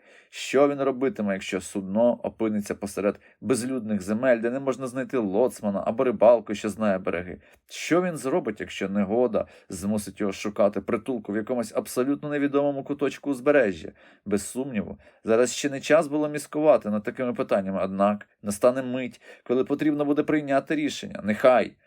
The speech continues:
Діксент його прийме. Протягом наступних тринадцяти днів, від двадцять четвертого лютого до дев'ятого березня,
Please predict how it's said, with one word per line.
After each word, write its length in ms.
Діксент 580
його 160
прийме. 560
Протягом 380
наступних 520
тринадцяти 640
днів, 380
від 220
двадцять 400
четвертого 580
лютого 380
до 100
дев'ятого 560
березня, 640